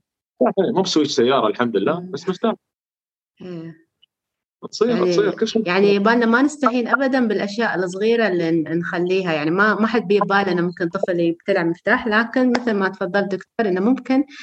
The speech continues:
Speaker 2: هذه الأشياء تصير، لذا ال-، الحذر واجب،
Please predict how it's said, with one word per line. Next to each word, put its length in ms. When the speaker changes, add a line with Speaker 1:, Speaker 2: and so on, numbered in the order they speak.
Speaker 2:
هذه 220
الأشياء 460
تصير، 300
لذا 540
ال-، 340
الحذر 800
واجب، 560